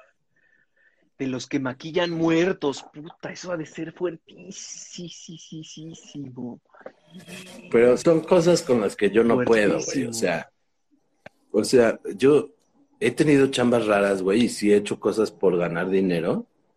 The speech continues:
Speaker 2: pero, pero nunca, o sea, me,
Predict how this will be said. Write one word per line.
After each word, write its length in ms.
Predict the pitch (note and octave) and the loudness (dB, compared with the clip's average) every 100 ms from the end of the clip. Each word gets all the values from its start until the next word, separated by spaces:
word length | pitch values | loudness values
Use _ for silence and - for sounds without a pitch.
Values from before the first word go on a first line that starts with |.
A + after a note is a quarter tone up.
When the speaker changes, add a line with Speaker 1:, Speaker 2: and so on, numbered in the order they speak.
| _ _ _ _ _ _ - | _ _ _ _ _ _ -2
Speaker 2:
pero, 720 | G#2+ F#2 F2+ F2+ F2 F2 E2+ D#2+ D2+ D2+ D2 _ _ _ _ _ _ _ _ _ _ _ _ _ _ _ _ _ _ | 0 2 0 0 -2 -4 -4 -6 -8 -14 -20 _ _ _ _ _ _ _ _ _ _ _ _ _ _ _ _ _ _
pero 220 | - G2+ | -4 0
nunca, 560 | G2+ G#2+ A#2 G#2 G2 F2 | 2 2 2 0 0 -2
o 60 | D#2+ | -4
sea, 220 | F#2+ F2 | -2 0
me, 260 | F2 E2+ | -2 -4